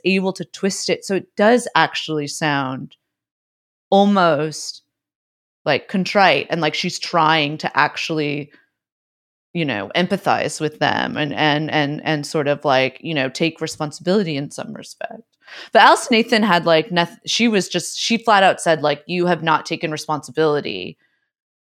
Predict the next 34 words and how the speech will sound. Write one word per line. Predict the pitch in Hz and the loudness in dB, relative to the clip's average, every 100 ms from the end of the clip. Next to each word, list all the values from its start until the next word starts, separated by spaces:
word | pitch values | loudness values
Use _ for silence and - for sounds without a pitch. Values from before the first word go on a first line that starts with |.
| - | 2
And | 170 165 | 2 2
for | - 185 | 2 2
that | 160 151 - | 6 4 2
reason, | 202 294 277 - 170 156 151 156 147 - - _ _ | 2 2 2 2 0 2 -2 -6 -10 -14 -20 _ _
you | 170 | -4
know, | 160 135 139 139 - | -2 -2 -4 -6 2
I'm, | 156 160 156 156 156 156 - _ _ _ | 6 6 6 4 0 -6 -10 _ _ _
I | 151 151 | 2 4
f-, | 156 - - | 2 -4 -14
you | - 160 | -6 -2
know, | 131 127 - | 2 0 2
I | 147 | 0
feel | - 160 | 0 0
okay | 147 147 160 135 131 131 | 0 0 2 2 2 0
or | 143 | -2
whatever | 135 151 143 127 143 131 120 - _ _ _ | -2 0 0 0 -2 -2 -2 -4 _ _ _
to, | - 180 165 156 147 139 139 - | -2 2 2 2 -2 -4 -8 -8
you | 160 | -4
know, | 143 | -4
go | 143 160 147 | 2 4 4
above | 127 143 135 143 | 4 2 0 -2
the | 147 | -6
sentencing | - 139 139 - 135 | -2 -4 -4 -12 -6
guidelines," | 107 - 80 - - | -4 -4 -6 -10 -14
which | - | -18
we | |
can | - 143 | -12 -8
get | 147 | -4
into, | 165 - 151 135 - - _ _ | -4 -2 -4 -4 -10 -20 _ _
um, | 160 147 135 139 135 143 147 - _ - | -2 0 0 -4 -6 -8 -10 -14 _ -4
uh, | 143 | -2
to | - 147 | -4 -4
sentence | 151 143 139 - | -4 -4 -10 -8
you | 127 - | -6 -6